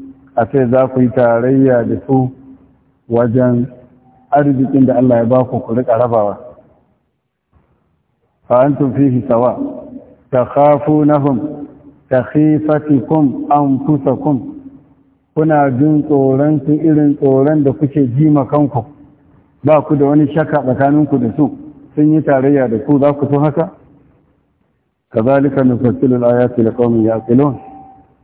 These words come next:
Haka ne muke rarrabe ayoyi ga mutane masu hankali su yi tunani cewa, "Kai, yadda ni ɗan adam ba na son tarayya a cikin bayin da na mallaka, ina kuma ga Ubangijin da ya mallake mu, ya halicce mu,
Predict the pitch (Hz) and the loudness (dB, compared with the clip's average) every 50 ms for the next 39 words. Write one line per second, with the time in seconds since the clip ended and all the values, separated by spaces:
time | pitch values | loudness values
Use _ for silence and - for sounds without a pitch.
0 | _ _ - 135 147 143 - 139 127 135 139 139 139 147 139 139 135 131 123 120 | _ _ -2 -2 -2 0 0 -2 0 2 2 2 2 2 0 0 0 0 0 0
1 | 113 110 110 110 110 117 135 143 147 135 131 123 127 139 139 139 139 143 151 151 | 0 0 -2 -2 0 0 0 0 0 0 0 0 0 0 2 2 2 2 2 2
2 | 147 151 151 156 165 151 - - - - - - - - _ _ _ _ _ _ | 2 2 0 0 -2 -6 -10 -14 -18 -20 -20 -20 -20 -20 _ _ _ _ _ _
3 | - 123 117 120 139 139 127 135 127 131 135 131 127 120 - - 123 123 135 131 | -4 -2 0 0 0 0 0 0 0 0 0 -2 -2 -2 -2 -2 0 0 0 0
4 | 131 131 123 123 127 117 107 123 123 117 127 117 117 113 117 120 117 113 - 120 | 0 0 0 2 2 0 0 0 -2 0 -2 -2 -2 0 -2 -2 -4 -4 -4 -2
5 | 117 113 110 107 - - 151 139 117 - - - - - - - _ _ _ - | 0 0 -2 -2 -2 -2 -2 -2 -2 -4 -12 -18 -20 -20 -20 -20 _ _ _ -2
6 | 127 135 139 131 139 131 127 131 139 139 131 131 131 131 131 127 123 123 117 110 | 0 0 2 2 2 2 2 2 2 0 0 0 0 0 0 0 0 0 0 2
7 | 110 127 139 143 139 131 120 - - 127 120 110 - 117 110 110 107 110 113 110 | 2 2 2 2 2 0 -2 -4 -6 -6 -6 -4 -2 0 0 0 0 0 -2 -2
8 | 107 101 - - _ _ _ _ _ _ _ _ _ _ _ - 113 110 - - | -2 -4 -6 -8 _ _ _ _ _ _ _ _ _ _ _ -4 -4 -4 -2 -2
9 | 135 113 147 143 143 135 139 143 143 147 151 151 143 135 131 127 131 131 131 131 | -4 -2 0 0 2 2 2 2 2 2 2 2 2 0 0 0 0 0 0 0
10 | 120 117 117 117 - - 117 - - - - _ _ _ _ _ _ _ _ _ | 0 -2 -2 -2 -2 -2 -4 -4 -6 -12 -20 _ _ _ _ _ _ _ _ _
11 | _ 113 107 113 127 135 131 - 143 139 143 139 127 135 120 120 117 123 131 131 | _ -2 0 2 2 2 0 0 0 0 0 0 0 -2 -2 -2 0 2 2 2
12 | 127 135 123 135 127 117 120 123 127 127 123 117 113 110 107 - - 135 135 131 | 2 2 2 2 0 2 2 2 2 2 2 0 -2 -4 -6 -4 -2 0 2 2
13 | 127 120 123 127 127 123 120 113 110 107 - - 139 139 135 127 110 | 2 2 2 0 0 0 -2 -2 -4 -4 -4 -2 0 0 0 0 -4